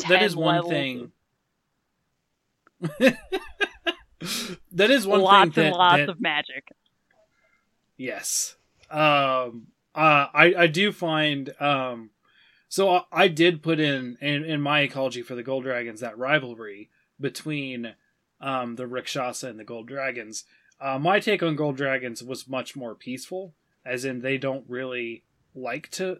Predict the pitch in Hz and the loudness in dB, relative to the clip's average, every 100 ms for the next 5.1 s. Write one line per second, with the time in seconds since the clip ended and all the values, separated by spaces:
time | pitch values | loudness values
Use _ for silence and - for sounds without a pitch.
0 | 160 175 165 156 170 170 160 151 143 143 | -8 -4 -4 -4 -4 -6 -6 -4 -4 -4
1 | 135 127 123 - - 135 127 110 - 175 | -6 -10 -10 -12 -14 -14 -12 -14 -8 -6
2 | 165 - 156 143 139 123 123 - 139 135 | -6 -6 -6 -4 -6 -8 -12 -6 -6 -6
3 | 123 120 107 135 120 117 113 110 104 - | -12 -12 -10 -6 -6 -8 -12 -18 -20 -18
4 | 127 117 - 127 120 107 101 107 110 107 | -16 -14 -14 -14 -16 -16 -18 -16 -16 -18
5 | 101 | -20